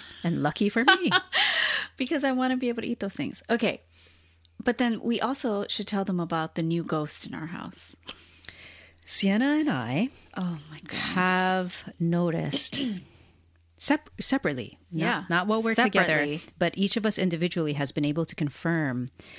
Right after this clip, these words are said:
Speaker 2: that,
Speaker 1: <laughs>
Speaker 2: yes, we, we have
Speaker 1: There's a new ghost.
Speaker 2: caught sight of some kind of ghost cat in our house that does a pretty good imitation of Bear,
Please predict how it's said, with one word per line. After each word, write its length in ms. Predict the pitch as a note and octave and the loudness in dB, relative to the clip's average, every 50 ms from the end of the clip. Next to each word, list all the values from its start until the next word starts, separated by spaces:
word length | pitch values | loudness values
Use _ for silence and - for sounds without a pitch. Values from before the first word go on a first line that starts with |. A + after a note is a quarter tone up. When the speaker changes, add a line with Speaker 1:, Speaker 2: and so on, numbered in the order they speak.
| - - - - - | -18 -18 -20 -16 -12
Speaker 2:
that, 540 | C#3+ C#3+ D#3+ D3+ C3+ C3 C3 C#3 D3 - - E4+ - _ _ | -4 -2 0 2 2 2 0 0 -2 -4 -6 -8 -8 _ _
Speaker 1:
<laughs> 220 | E4 - _ - - | -8 -8 _ -2 0
Speaker 2:
yes, 500 | D#3 F3 A#3 D4 C4+ G3+ - - F#3+ F3+ | 2 4 4 4 2 2 0 -2 -2 -2
we, 260 | D#3 D#3 D#3 D#3+ - - - | -2 0 0 0 -2 -4 -4
we 140 | D#3+ E3 E3+ | -2 -2 -2
have 640 | D3 - - - E3+ E3+ F3 F3+ F#3+ G3+ G#3+ G#3+ | -2 -2 -2 0 0 2 2 2 2 0 0 -2
Speaker 1:
There's 180 | D#3+ E3+ F3 - | -4 -8 -10 -10
a 60 | F#3 | -8
new 180 | F#3+ G3 G3+ G#3 | -8 -8 -8 -8
ghost. 280 | - A#3+ A#3+ A#3 A3+ | -8 -8 -8 -8 -8
Speaker 2:
caught 460 | A3 - F#3+ E3+ F3 - - - - - | -4 0 2 2 2 0 -2 -6 -6 -4
sight 380 | - - - E3 D#3+ F3 - - - | -4 0 0 2 0 0 -2 -2 -2
of 480 | C3 B2+ B2 B2 A#2+ B2 C3 - - - _ _ _ _ _ _ _ _ _ _ _ _ _ _ _ _ _ _ _ _ _ _ _ - | -2 -2 -2 -2 -4 -6 -8 -12 -18 -20 _ _ _ _ _ _ _ _ _ _ _ _ _ _ _ _ _ _ _ _ _ _ _ -10
some 260 | - - - E3+ F#3 | -8 -4 -2 -2 -2
kind 240 | - - F#3+ F3+ F3 | 0 0 0 2 2
of 160 | E3+ - - | 0 -2 -4
ghost 560 | - - C3 G3 A#3 - - - - - - - - _ _ | -4 -2 0 0 0 0 -2 0 -2 -4 -6 -6 -14 _ _
cat 520 | - - - B3 A#3 - - - - - - _ _ _ _ _ - | -12 -6 -4 -4 -4 -4 -6 -10 -10 -12 -12 _ _ _ _ _ -6
in 120 | B2+ A2+ | -6 -4
our 300 | C3+ B2+ A#2+ B2 C3 D3+ | -4 -6 -4 -4 -2 -4
house 600 | D#3+ - - - B2+ B2+ - - - - - - - _ _ _ _ _ _ _ _ _ _ _ _ _ _ _ _ _ _ _ _ _ _ _ _ _ _ - | -4 -4 -6 -6 -6 -6 -8 -8 -6 -6 -6 -8 -12 _ _ _ _ _ _ _ _ _ _ _ _ _ _ _ _ _ _ _ _ _ _ _ _ _ _ 0
that 380 | E3+ D#3+ D#3 D#3 - - - - _ _ _ _ - | 2 2 2 0 -4 -10 -18 -20 _ _ _ _ -2
does 160 | F3+ E3+ E3 | 0 0 0
a 40 | E3+ | -2
pretty 280 | - - G#3 G#3 A#3+ | -4 -2 -2 0 0
good 200 | G3 G3 G3 G3 | 2 2 0 2
imitation 680 | - F3 E3+ D#3 C#3 - - D#3+ D3+ C#3 - - F#3 F#3+ - | 2 0 0 0 -2 -4 -4 -2 0 0 0 2 0 0 0
of 180 | - A#2+ - - | -4 -8 -8 -8
Bear, 340 | A#2+ A#2+ A#2+ C3 D#3+ G3 | -6 -4 -2 -2 -4 -4